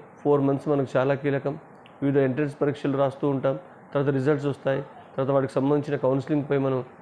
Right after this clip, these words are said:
సంపూర్ణంగా ఇటు పేరెంట్స్ కానీ, స్టూడెంట్స్ కానీ దృష్టి పెట్టాల్సిన అవసరం ఉంది. మరి తప్పకుండా మెంటర్‌షిప్ గ్రూపుల్లో జాయిన్ అవ్వండి. ఆ,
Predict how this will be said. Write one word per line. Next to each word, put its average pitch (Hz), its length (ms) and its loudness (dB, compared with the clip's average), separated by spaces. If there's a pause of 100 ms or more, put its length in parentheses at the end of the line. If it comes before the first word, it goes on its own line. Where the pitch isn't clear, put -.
(220)
సంపూర్ణంగా 156 720 2 (200)
ఇటు 123 120 -6
పేరెంట్స్ 143 460 0
కానీ, 151 180 2
స్టూడెంట్స్ 143 460 -4
కానీ 135 200 -2 (440)
దృష్టి 135 260 -6
పెట్టాల్సిన 135 400 0
అవసరం 131 340 0
ఉంది. 139 180 -2 (540)
మరి 135 300 2 (320)
తప్పకుండా 160 420 2
మెంటర్‌షిప్ 139 420 -2
గ్రూపుల్లో 135 360 0
జాయిన్ 127 200 0
అవ్వండి. 135 300 -2 (800)
ఆ, 127 280 0